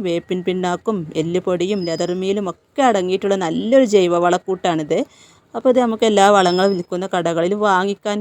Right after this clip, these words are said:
കിട്ടും. അപ്പോൾ ഇതിൽ നിന്ന് ഒരു പിടി വെച്ച് നമ്മൾക്ക് ഓരോ പത്ത് ദിവസം കൂടുമ്പോഴും ഇതിൻ്റെ തടത്തിലെ മണ്ണൊക്കെ നന്നായി ഒന്ന് ഇളക്കിയതിന് ശേഷം നമുക്ക്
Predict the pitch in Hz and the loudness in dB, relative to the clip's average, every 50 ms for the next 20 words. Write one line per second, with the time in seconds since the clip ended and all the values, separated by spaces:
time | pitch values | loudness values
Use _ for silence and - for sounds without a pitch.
0 | 196 180 156 - _ - 151 - _ _ _ _ _ _ _ _ - - - 269 | -6 -8 -10 -10 _ -12 -12 -12 _ _ _ _ _ _ _ _ -12 -6 -4 -2
1 | 262 240 269 269 269 262 254 226 220 226 240 220 208 214 226 285 302 - - 202 | -2 0 2 2 2 2 2 0 0 0 0 2 2 2 2 0 -2 0 0 0
2 | 185 226 220 202 180 - 214 196 180 180 180 185 180 - 180 170 175 180 190 208 | 0 2 0 0 0 0 -2 -2 -2 -4 -6 -6 -4 -2 0 2 2 2 2 2
3 | 233 262 262 - 226 190 - _ 202 202 202 190 170 165 - - 180 180 180 - | -2 -4 -2 -2 -4 -4 -4 _ -6 -4 -2 -2 -4 -4 -4 -6 -6 -6 -6 -6
4 | 175 170 170 165 160 170 170 175 170 170 165 175 196 247 262 - _ _ _ _ | -6 -6 -6 -4 -4 -6 -6 -6 -4 -4 -4 -2 -4 -4 -6 -10 _ _ _ _
5 | 180 170 170 160 185 185 - 175 165 147 151 151 - _ - 180 175 202 233 202 | -12 -10 -6 -6 -8 -6 -6 -6 -4 -4 -6 -8 -10 _ -8 -4 -2 -2 -4 -4
6 | - _ - - - - - - - 180 175 165 165 175 196 202 190 - 196 190 | -8 _ -20 -20 -18 -18 -18 -12 -6 -6 -4 -4 -2 -2 -4 -4 -4 -4 -6 -6
7 | 180 165 165 160 160 165 180 208 208 196 202 190 170 156 160 - _ 175 170 180 | -4 -6 -6 -6 -4 -4 -2 -2 -2 -2 -4 -4 -6 -6 -8 -6 _ -4 -4 -4
8 | 208 202 - - - 165 156 147 151 160 - 233 240 240 226 190 165 156 - _ | -4 -6 -4 -2 0 0 2 0 0 0 0 0 0 0 0 -2 -4 -6 -6 _